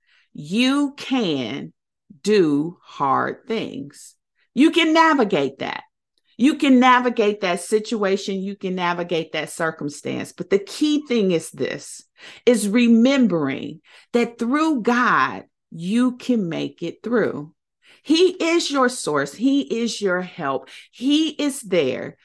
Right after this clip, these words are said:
to encourage you, to empower you, and to allow you to lean on him when it gets hard.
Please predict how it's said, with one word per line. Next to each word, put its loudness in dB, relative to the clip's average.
to 0
encourage 2
you, -8
to -4
empower 2
you, -6
and 4
to 0
allow 4
you -4
to -2
lean 2
on 0
him -6
when 0
it -4
gets -2
hard. -4